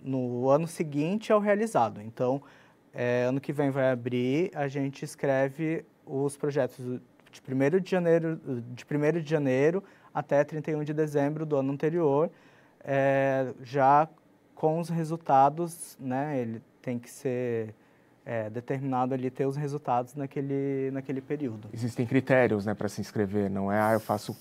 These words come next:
Speaker 2: uma ação e, e não tenho registro, não tenho balanço",
Speaker 1: Uhum.
Speaker 2: acaba inviabilizando um pouco, né?
Speaker 1: É. O prime-, o primeiro cri-,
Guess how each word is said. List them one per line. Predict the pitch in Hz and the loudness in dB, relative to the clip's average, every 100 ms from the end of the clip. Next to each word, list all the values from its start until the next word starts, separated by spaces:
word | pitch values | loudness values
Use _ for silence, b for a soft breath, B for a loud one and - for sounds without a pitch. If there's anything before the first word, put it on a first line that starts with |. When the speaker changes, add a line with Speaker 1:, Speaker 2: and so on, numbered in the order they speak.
| - | -12
Speaker 2:
uma | 107 98 | -6 -6
ação | - - 107 120 131 131 | -6 -2 2 4 4 2
e, | 127 117 - B B | 2 0 -2 B B
e | - | 0
não | 117 | 2
tenho | 127 110 | 2 2
registro, | 120 107 127 127 - - 117 113 113 | 2 4 4 2 -2 -2 2 4 4
não | 110 107 | 2 0
tenho | 110 117 110 | -2 -2 2
balanço", | 110 110 117 131 - 147 147 B | 4 6 4 0 0 -2 -2 B
Speaker 1:
Uhum. | 127 123 | -10 -6
Speaker 2:
acaba | 117 120 131 | 2 4 4
inviabilizando | 127 120 135 127 120 131 | 4 4 2 2 0 -2
um | |
pouco, | 131 147 - 104 | -2 -4 -4 -10
né? | 110 - | -10 -6
Speaker 1:
É. | 120 113 B B B B | -6 -6 B B B B
O | 175 | -10
prime-, | 165 196 208 208 | -2 0 2 2
o | 185 175 - - | 0 -2 -12 2
primeiro | 185 185 214 | 4 6 6
cri-, | 240 233 | 4 0